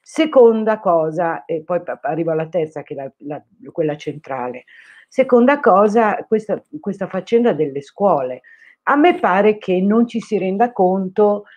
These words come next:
che le, dentro le scuole, eh, la formazione L G B T è già molto, eh, avanzata, non parla di amore omosessuale,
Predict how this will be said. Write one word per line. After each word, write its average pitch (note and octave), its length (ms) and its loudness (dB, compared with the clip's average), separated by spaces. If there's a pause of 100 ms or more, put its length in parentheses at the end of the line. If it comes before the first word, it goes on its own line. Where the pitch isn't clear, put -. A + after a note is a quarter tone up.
(220)
che C4+ 380 2
le, F#3 440 -2
dentro G#3+ 640 0
le E3+ 120 0
scuole, D#3 760 -2 (280)
eh, F#3 680 4
la A#3+ 140 2
formazione C#4+ 720 0
L F3 160 -4
G E3 160 -10
B E3+ 260 -10
T D3 320 -12
è G3+ 160 -6
già B3+ 180 -2
molto, A#3+ 800 2
eh, C3+ 400 -2
avanzata, D3+ 960 -6 (300)
non D4 320 4
parla F3+ 440 2
di D#3+ 140 -2
amore E3 540 0
omosessuale, D3 1080 -10